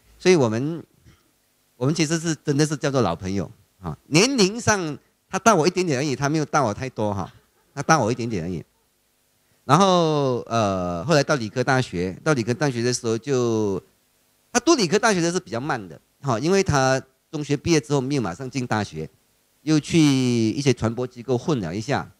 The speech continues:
然后又在重庆去考所谓的S T B M，然后再混进去理大，然后才不小心又代表理大去参加全辩，啊，所以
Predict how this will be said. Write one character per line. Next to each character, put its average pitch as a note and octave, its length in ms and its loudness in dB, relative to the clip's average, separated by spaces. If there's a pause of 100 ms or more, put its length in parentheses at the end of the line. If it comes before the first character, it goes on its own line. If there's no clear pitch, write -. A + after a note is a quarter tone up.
(280)
然 A2 100 -4
后 B2 60 2
又 D3 100 4
在 C#3 160 0
重 A2+ 280 -6
庆 A#2 180 -10
去 - 140 -12
考 D2+ 520 -4
所 F#2 160 -6
谓 A2+ 140 0
的 A#2 120 0
S B2+ 180 -8
T A#2 100 -6
B G#2+ 220 -4
M， A#2+ 100 0
然 G2+ 80 -2
后 G#2+ 80 -2
再 A2 140 0
混 C3 200 -2
进 A#2+ 160 -4
去 A#2 200 -2
理 E2 180 -4
大， G2+ 260 0 (340)
然 G#2+ 120 -4
后 C3+ 80 -2
才 B2+ 100 -6
不 C#3 140 -6
小 F#2 220 -4
心 A2+ 160 -4
又 B2+ 80 0
代 B2+ 120 0
表 G#2 140 -2
理 F2 180 -10
大 B2 140 -6
去 B2 100 -6
参 A2 180 -6
加 G#2 120 -4
全 F#2 240 -12
辩， F#2+ 220 -4 (1040)
啊， - 120 -18 (380)
所 G#3 100 4
以 C3+ 520 2